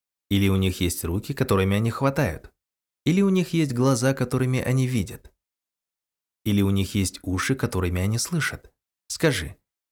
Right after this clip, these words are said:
«Призовите ваших соучастников, а затем ухищряйтесь против меня и не предоставляйте мне отсрочки. Поистине, покровитель мой зачинатель, который не спаслал предписание. Он покровительствует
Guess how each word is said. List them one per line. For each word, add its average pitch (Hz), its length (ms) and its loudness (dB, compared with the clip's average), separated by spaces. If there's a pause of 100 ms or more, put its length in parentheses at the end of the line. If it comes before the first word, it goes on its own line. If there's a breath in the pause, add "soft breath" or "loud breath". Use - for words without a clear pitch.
(140)
«Призовите 104 560 0
ваших 131 300 -2
соучастников, 107 920 -4 (120)
а 87 100 -4
затем 135 460 -2 (280 loud breath)
ухищряйтесь 123 720 -2
против 143 360 -2
меня 104 360 -4 (360)
и 107 80 2
не 113 100 2
предоставляйте 107 760 0
мне 110 220 0
отсрочки. - 720 -6 (760)
Поистине, 87 600 -2
покровитель 120 540 0
мой 117 160 2
зачинатель, 117 680 -2 (340)
который 175 300 0
не 151 120 2
спаслал 104 420 -2
предписание. - 760 -6 (420)
Он 101 160 0
покровительствует 120 1040 -4